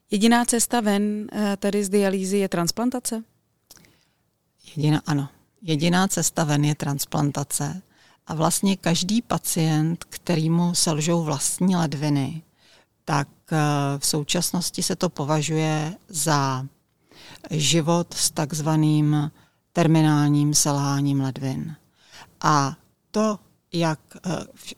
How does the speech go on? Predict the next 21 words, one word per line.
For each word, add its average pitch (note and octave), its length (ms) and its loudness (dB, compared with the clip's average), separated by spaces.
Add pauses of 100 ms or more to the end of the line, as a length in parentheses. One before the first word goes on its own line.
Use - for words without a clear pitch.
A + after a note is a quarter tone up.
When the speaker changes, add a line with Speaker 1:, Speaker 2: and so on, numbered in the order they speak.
(120)
Speaker 2:
všechny F3+ 480 -2
ty, D3 440 -4
eh, C#3 300 -6
náhrady F3 560 0
funkce E3+ 440 -6
ledvin, C#3 440 -4
dialýza, D#3 640 -2
transplantace, D#3+ 920 -4
to - 140 -6
je D#3+ 80 -2
ta F3+ 120 -6
trajektorie, D#3+ 720 -4
kterou D#3 340 -6
si E3 180 -4
žije D3+ 260 -4
až D#3 200 -10
do D3 100 -6
své - 220 -6
smrti. C#3+ 680 -6 (760)
A, C#3+ 560 2 (100)
ehm, C#3+ 680 -2